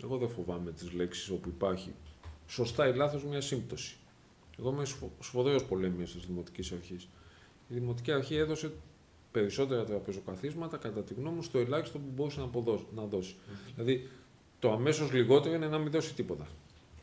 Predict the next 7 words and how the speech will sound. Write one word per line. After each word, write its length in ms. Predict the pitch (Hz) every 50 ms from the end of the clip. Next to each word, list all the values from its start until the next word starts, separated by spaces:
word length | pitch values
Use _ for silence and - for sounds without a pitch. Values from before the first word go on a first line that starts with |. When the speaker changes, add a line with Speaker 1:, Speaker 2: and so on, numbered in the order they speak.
| - - - - - - - -
Speaker 1:
Έδωσε 320 | 110 120 117 110 - 110
μεταξύ 400 | 101 101 95 98 101 98 - 127
των 140 | 104 113 101
παρτεριών 680 | 98 98 95 92 92 90 87 87 82 107 123 151 175 185 - - - - - - - - - - - - - -
κάποιους 340 | - 156 151 - - -
χώρους. 460 | - - 127 107 90 82 80 - - - - -
Δηλαδή, 380 | - 120 120 127 147 151 147